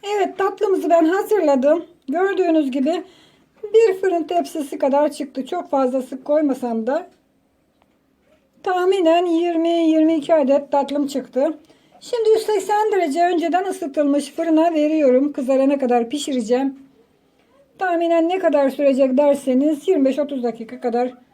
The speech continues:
sürebilir. Kızardığı zaman fırından alacağım. Şimdi fırına veriyorum pişmek üzere.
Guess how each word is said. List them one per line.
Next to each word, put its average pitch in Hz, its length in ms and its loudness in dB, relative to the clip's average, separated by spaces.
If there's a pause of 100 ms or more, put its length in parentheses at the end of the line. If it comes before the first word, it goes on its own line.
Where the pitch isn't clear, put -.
(420)
sürebilir. 240 720 -4 (680)
Kızardığı 311 500 2
zaman 277 300 2
fırından 330 460 2
alacağım. 233 560 -2 (260)
Şimdi 302 400 -6
fırına 269 320 -4
veriyorum 226 360 2
pişmek 233 360 -8
üzere. 220 300 -8